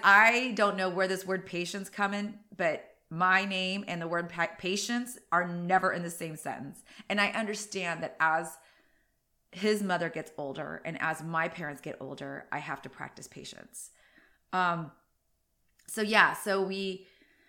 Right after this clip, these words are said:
took her home on Sunday. Then Giancarlo and I went to the Chargers Steeler game at SoFi. Eh, I mean, okay, we lost. Maybe that's why I went, "Eh." But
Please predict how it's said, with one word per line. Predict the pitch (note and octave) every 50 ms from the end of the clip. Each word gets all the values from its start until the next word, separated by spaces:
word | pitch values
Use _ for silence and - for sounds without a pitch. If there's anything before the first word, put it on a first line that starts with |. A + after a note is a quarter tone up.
| _ _ _ -
took | - C4 B3+ B3+
her | C4 C4+ C4
home | B3 A#3 A3+ A3 G#3+ G#3+ G#3+ G#3+ A3+ A3+ - - - - - - - - - -
on | F#3+ F#3+ F#3 F3+ F3+ F3+ F3 F3+ F3+ F3+ F3 F3 E3 - -
Sunday. | - - - - - F3+ E3+ E3 E3 C#3 D#3 D3 C#3 C3+ C3+ D3 E3 F3+ F3 - _ _ _ _
Then | - E3 F#3 F3+ F3+ E3+
Giancarlo | F3 F#3 E3+ E3 - F3 F3 E3+ E3+ E3+ E3+
and | E3 D#3+
I | D#3 D#3+ D#3+
went | D#3 D#3 D#3+ D#3+ C#3+ - - -
to | - - E3 D#3+ D#3 D#3 D3+ D3+ D3+ D3+
the | D3+ -
Chargers | - - - E3+ D#3 D#3 D#3 D#3+ D3+ -
Steeler | - D#3+ E3 D#3 D3+ D3+ -
game | D#3 D3 C#3+ -
at | C#3 C#3+ -
SoFi. | - - D#3 D3+ D3 C#3+ - D3+ C#3+ C#3+ C#3 C#3+ D#3 - _ _ _ _ _ _ - -
Eh, | A#3+ A3+ A3+ A3 A3 A3+ A3 - _ _ _ _ _ -
I | A3+
mean, | G#3+ G#3+ G#3 G3 F#3+ F#3+ - - _ _ _ - -
okay, | E3+ - E3 D3
we | C#3 D#3+
lost. | D3+ D3+ D3+ D3 C#3+ D3+ E3+ -
Maybe | F3 D#3+ D3 D#3
that's | C#3+ C3+ C#3+ -
why | - A#2 C3 B2+
I |
went, | B2+ C3 C3 B2+ - -
"Eh." | C3+ C3 B2 C3 C3+ - - _ _ - - _ _ _
But | - F#3 E3+ D#3 D3+ - -